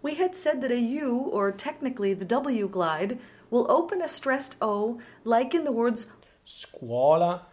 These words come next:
Speaker 2: vuol.
Speaker 1: But in a word like
Speaker 2: Suonerò.
Speaker 1: where the stress goes to that final stressed O,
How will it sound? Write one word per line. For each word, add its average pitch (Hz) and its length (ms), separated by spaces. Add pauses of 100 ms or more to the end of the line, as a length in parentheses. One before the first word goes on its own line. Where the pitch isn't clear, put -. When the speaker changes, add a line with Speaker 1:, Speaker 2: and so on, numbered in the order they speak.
(280)
Speaker 2:
vuol. 143 640 (680)
Speaker 1:
But 269 120
in 294 120
a 302 60
word 349 260
like 370 280 (280)
Speaker 2:
Suonerò. 127 800 (540)
Speaker 1:
where 220 140
the 233 100
stress 302 420
goes 294 240
to 254 80
that 233 200
final 294 400
stressed 240 480
O, 254 400